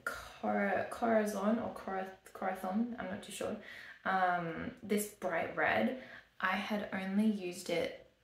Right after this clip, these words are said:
actually I hadn't used it at all until recently, and then I was like, "Damn it, I need to use this at least once before my update, 'cause otherwise that's a bit embarrassing." It's like, it's a bright red,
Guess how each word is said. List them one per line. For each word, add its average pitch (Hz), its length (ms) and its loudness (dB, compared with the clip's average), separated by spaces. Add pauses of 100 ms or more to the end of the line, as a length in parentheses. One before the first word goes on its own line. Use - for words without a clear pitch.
(220)
actually 208 260 0
I - 40 0
hadn't 220 320 6
used 202 160 2
it - 120 -4
at - 120 -8
all - 360 -2
until 170 280 -6
recently, - 680 -2
and 180 100 -2
then 170 80 -2
I 165 80 2
was 170 120 0
like, - 200 -2
"Damn 214 140 0
it, - 80 2
I 196 100 0
need 208 180 8
to 254 80 -2
use 247 160 2
this 240 140 -4
at - 140 0
least 160 240 2
once - 240 -4
before - 260 -6
my 156 100 -2
update, - 360 -6
'cause - 120 -8
otherwise 214 280 4
that's - 200 -6
a - 20 -6
bit 160 160 -4
embarrassing." - 500 -6
It's - 120 -10
like, 202 140 -6
it's 214 120 -4
a 226 40 0
bright 202 300 2
red, - 320 -2